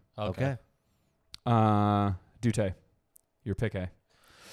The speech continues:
Speaker 1: Um, I'm gonna go ahead and take the overreaction of Dak being hurt, putting Cowboys in the bottom three. I'm taking the Bengals minus six and a half.
Speaker 2: That line's already out?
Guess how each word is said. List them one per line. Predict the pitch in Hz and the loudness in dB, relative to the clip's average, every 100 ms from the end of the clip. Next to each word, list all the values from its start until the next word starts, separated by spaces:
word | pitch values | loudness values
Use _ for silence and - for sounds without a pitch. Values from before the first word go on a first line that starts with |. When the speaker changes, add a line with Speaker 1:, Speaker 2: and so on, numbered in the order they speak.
| - - - - - - _ _ _ _ - - | -16 -12 -6 -4 -4 -4 _ _ _ _ -18 -8
Speaker 1:
Um, | 143 160 165 160 160 160 160 160 160 165 165 165 165 _ _ _ - | -4 -2 0 -2 -4 -6 -10 -12 -14 -16 -18 -20 -20 _ _ _ -8
I'm | 151 | -2
gonna | 190 185 | 0 0
go | 160 160 160 | 2 2 4
ahead | 147 135 131 139 | 2 0 0 -2
and | 127 127 123 | -6 -10 -8
take | - 127 123 | -6 -6 -8
the | 117 120 120 120 123 - - | -14 -12 -10 -10 -12 -10 0
overreaction | 120 113 113 113 110 110 113 - 117 | 2 2 -2 -2 -2 -2 -4 -8 -8
of | 101 90 | -8 -8
Dak | 95 101 - | -6 -6 -6
being | 104 98 | -8 -8
hurt, | 87 101 104 - | -6 -6 -6 -6
putting | 110 101 95 - | -8 -8 -12 -8
Cowboys | 95 95 95 98 95 - - | -6 -6 -6 -8 -10 -12 -14
in | 98 | -14
the | 92 | -12
bottom | 85 82 87 87 82 | -8 -8 -8 -10 -14
three. | 87 92 104 123 - _ | -12 -10 -8 -8 -12 _
I'm | 90 90 | -14 -12
taking | - 98 90 | -10 -10 -10
the | 87 | -10
Bengals | 82 87 92 101 104 101 92 | -8 -8 -8 -8 -8 -10 -14
minus | 85 85 87 90 | -12 -10 -10 -12
six | - 95 - | -14 -14 -14
and | 92 | -14
a | 85 | -14
half. | 95 92 107 - - | -10 -8 -8 -8 -4
Speaker 2:
That | 127 | -2
line's | 123 156 135 | 2 0 2
already | 143 143 | 2 4
out? | 127 190 - | 4 4 0